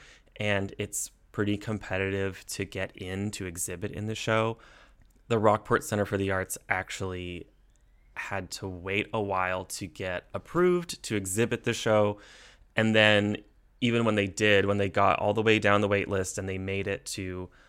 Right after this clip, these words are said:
uh, become the exhibiting venue, covid hit. And so it's, it's kind of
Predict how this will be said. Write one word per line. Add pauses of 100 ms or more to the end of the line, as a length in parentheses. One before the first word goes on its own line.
(220)
uh,
become
the
exhibiting
venue, (640)
covid
hit. (220)
And
so (280)
it's,
it's
kind
of